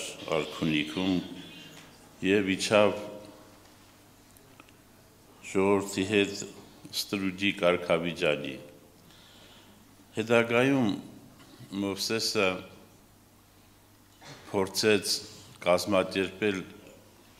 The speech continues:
ժողովրդին Եգիպտոսից հանելու գործը։ Ու ինչ հիմքեր ուներ ինքը այդ գործը սկսելու։ Նախ կար մարգարեություն,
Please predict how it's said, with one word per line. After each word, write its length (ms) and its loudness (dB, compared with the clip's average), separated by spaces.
ժողովրդին 840 0
Եգիպտոսից 800 -4
հանելու 460 -4
գործը։ 480 -4
Ու 120 0
ինչ 260 6
հիմքեր 580 0
ուներ 360 0
ինքը 380 -4
այդ 300 -4
գործը 400 -2
սկսելու։ 600 -4
Նախ 300 4
կար 280 6
մարգարեություն, 1000 0